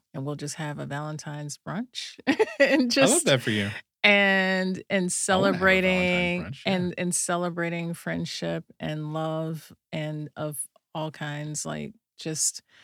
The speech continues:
Speaker 1: coming together and, and sh-, celebrating the fact that you have people in your life to witness life with you.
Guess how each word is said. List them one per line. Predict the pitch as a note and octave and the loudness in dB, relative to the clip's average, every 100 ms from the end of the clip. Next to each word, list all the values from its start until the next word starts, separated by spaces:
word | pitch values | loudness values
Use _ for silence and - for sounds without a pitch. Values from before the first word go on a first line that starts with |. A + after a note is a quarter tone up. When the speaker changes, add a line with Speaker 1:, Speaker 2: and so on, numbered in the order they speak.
| _ _ _ - | _ _ _ -6
Speaker 1:
coming | A3 G#3+ G3 | 0 2 2
together | D#3+ E3+ E3 E3 | 0 0 0 -2
and, | E3 D#3+ - | -4 -6 -6
and | D3 D3+ | -6 -6
sh-, | - C#3+ | -4 -4
celebrating | - G3 G3 F3+ E3+ E3 | -4 -2 -2 -2 -4 -6
the | |
fact | D#3 D#3+ D#3 | -6 -8 -8
that | G#2 | -8
you | D3+ | -8
have | E3 D3 | -8 -10
people | - E3 E3+ D#3+ | -10 -10 -8 -8
in | D#3+ | -8
your | D#3+ D#3 | -8 -8
life | D3+ D3+ D3+ | -8 -8 -10
to | - | -10
witness | C#3+ D3 C#3 C#3+ C3 | -8 -8 -8 -10 -10
life | C#3 C#3+ | -10 -10
with | C3+ C3 - | -12 -14 -14
you. | C3+ C3+ | -14 -14